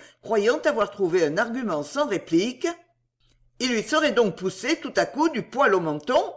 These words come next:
à madame Faustin », railla-t-il. « Imbécile », répliqua Valvert, « ne peut-on se mettre une fausse barbe ? » «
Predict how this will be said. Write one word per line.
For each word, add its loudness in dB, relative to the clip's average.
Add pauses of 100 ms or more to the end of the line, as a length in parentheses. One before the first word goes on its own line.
à -2
madame 0
Faustin », -2 (300)
railla-t-il. « 0 (960)
Imbécile », 0
répliqua 0
Valvert, « 0 (240)
ne 2
peut-on 0
se -6
mettre 0
une 0
fausse -6
barbe ? » « 2